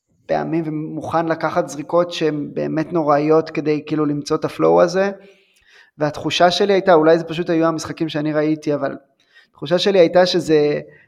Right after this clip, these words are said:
שזה קצת, אה, נ-, נוצר שם איזה מלכוד אנטואן ווקר כזה, שעל כל שלשה שהוא קולע, אז הוא לוקח שלוש רעות, או משהו כזה, ועל כל, אה, שלושה משחקים,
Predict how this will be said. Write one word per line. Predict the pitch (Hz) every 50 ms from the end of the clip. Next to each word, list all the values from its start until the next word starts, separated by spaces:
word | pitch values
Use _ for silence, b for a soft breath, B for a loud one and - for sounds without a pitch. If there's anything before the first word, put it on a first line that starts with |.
| b b
שזה | - - - 151 139 147
קצת, | 151 - 175 175 175 175
אה, | 180 170 165 160 156 156 151 151
נ-, | 151 156 - 165 160
נוצר | 156 151 - 170 160 160
שם | 156 - 170 165
איזה | 160 143 160
מלכוד | 156 156 156 151 - 175 180 156
אנטואן | 165 165 160 160 170 160 151
ווקר | 147 147 165 170 - - 196 190 -
כזה, | - 196 185 202 196
שעל | 190 - 156 147 143 - - 147 143
כל | - 160 160 165
שלשה | 156 - - 156 147 - 160 160
שהוא | - 175 165 143
קולע, | - 151 156 160 165
אז | 165 156 139
הוא | 156
לוקח | 147 143 - 160 156 147
שלוש | - - 147 156 160 147 -
רעות, | 143 143 147 156 170 185 190 185 - b b b b b b b b b b b _ -
או | 147 151
משהו | 160 156 - 180 170
כזה, | - 156 147 156 180 190 160
ועל | 160 156 147 147
כל, | 151 - 160 160 156 156
אה, | 151 151 147 147 147 147
שלושה | - - 160 156 - 165 160
משחקים, | 160 156 - 160 147 - 165 165 160 160